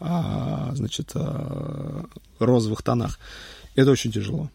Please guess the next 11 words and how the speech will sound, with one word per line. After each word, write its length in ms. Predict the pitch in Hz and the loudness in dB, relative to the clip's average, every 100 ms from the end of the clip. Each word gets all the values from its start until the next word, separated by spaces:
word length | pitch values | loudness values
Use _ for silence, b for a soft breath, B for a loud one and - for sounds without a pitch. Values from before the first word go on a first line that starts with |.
| - | -4
Еще 280 | - 117 | 0 2
раз, 180 | 101 - | 0 2
я 140 | 110 120 | 4 4
всадил 320 | - 110 110 | 4 2 2
здоровье 480 | 98 113 131 196 151 | 2 6 6 6 4
достаточно 480 | 131 - 113 - | 0 0 0 0
сильно, 260 | 123 - 113 | -2 0 2
я 220 | 101 113 | 4 4
работаю 340 | 120 123 117 - | 4 2 0 0
очень 380 | - 175 139 113 | 8 8 8 2
много, 340 | 98 98 117 | 0 -2 -6